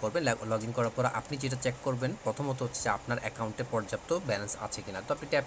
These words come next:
করে দেখলেন, ধরুন আমি দেখছি আমার এখানে, আহ, প্রায় আড়াই হাজার টাকা মতো আছে, আমি এটা ট্যাপ করে নিলাম। তারপর আপনাকে যে আম-, বা আমাকে যেটা করতে হবে, সেটা হচ্ছে যে আমরা দেখতে পাচ্ছি এখানে অনেকগুলো অপশন আছে, সেখান থেকে আমি বিল পে করব।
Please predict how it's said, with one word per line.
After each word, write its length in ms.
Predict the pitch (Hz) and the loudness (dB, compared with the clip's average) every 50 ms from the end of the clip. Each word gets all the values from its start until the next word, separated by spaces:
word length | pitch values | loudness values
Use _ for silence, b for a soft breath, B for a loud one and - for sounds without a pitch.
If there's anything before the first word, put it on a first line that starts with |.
| - - | 0 -2
করে 120 | 131 123 | -2 0
দেখলেন, 300 | 120 120 - 123 120 131 - B B B B B B 120 | 0 0 0 0 -2 -2 -2 B B B B B B 2
ধরুন 140 | 127 131 | 4 6
আমি 220 | 131 131 127 131 123 | 6 6 6 4 4
দেখছি 440 | 120 120 117 110 - - - - 120 | 2 2 0 -2 -2 -2 2 2 4
আমার 220 | 113 113 117 113 | 4 4 4 2
এখানে, 360 | 107 - 113 113 113 110 110 | 0 0 -2 -2 0 0 -2
আহ, 340 | - - - 104 101 101 95 - | -2 -4 -2 -2 0 0 0 0
প্রায় 160 | - 117 104 | 2 2 4
আড়াই 200 | 95 98 101 104 | 4 4 4 2
হাজার 160 | 104 107 110 107 | 2 0 0 0
টাকা 180 | - 107 - 107 | 0 0 0 0
মতো 240 | 107 107 - - 90 | -2 -2 -2 -2 -2
আছে, 300 | 90 92 - - 165 233 - B B B 226 B B | -2 0 0 0 0 0 -2 B B B -8 B B
আমি 180 | B 107 110 110 | B -2 -2 -2
এটা 140 | - - 110 | 0 -2 0
ট্যাপ 200 | - - 113 - - | 2 2 0 0 0
করে 120 | 110 104 | -2 -4
নিলাম। 260 | 101 98 107 147 208 - B B B B - | -2 0 0 0 -2 -2 B B B B 4
তারপর 320 | 139 160 - - 220 196 | 4 4 4 4 4 2
আপনাকে 480 | 180 175 - - 156 147 - 160 151 151 | 4 2 2 0 -2 0 2 2 0 0
যে 160 | 147 - 117 113 - | 0 -4 -6 -6 -2
আম-, 160 | 113 113 113 113 - | -2 -2 -2 -2 -2
বা 200 | 113 113 113 110 | 2 4 6 6
আমাকে 240 | 107 120 127 127 135 | 6 6 4 2 0
যেটা 200 | 117 117 - 120 - - | 0 0 0 -2 0 -2
করতে 240 | 131 131 - - | -4 -2 -2 -2
হবে, 120 | 101 107 123 | 0 2 2
সেটা 220 | - - 120 135 | 0 2 0 0
হচ্ছে 380 | 135 143 135 - - - 156 226 - B B B B B - | -2 -2 0 2 2 4 4 2 -2 B B B B B 0
যে 60 | - | 2
আমরা 220 | 113 117 120 135 | 2 4 4 2
দেখতে 280 | 131 135 131 - 175 156 | 2 0 0 0 2 2
পাচ্ছি 320 | 127 113 - - 190 214 | 2 2 2 0 -2 -2
এখানে 300 | 147 - 147 151 175 220 277 - | -2 -2 -2 -2 -2 -2 -2 -2
অনেকগুলো 360 | 127 123 123 127 127 127 127 | 0 0 0 0 0 0 2
অপশন 300 | 120 113 117 - - 117 | 2 2 0 -2 -2 -2
আছে, 220 | 98 92 - 156 160 | -2 -2 -2 -2 -4
সেখান 220 | - - 156 143 | -2 -2 0 2
থেকে 60 | 147 | 2
আমি 120 | 135 131 131 | 2 2 2
বিল 240 | 127 123 147 147 143 - | 2 0 0 0 0 2
পে 100 | 135 117 | 2 0
করব। 220 | - 107 95 92 | 2 0 -6 -6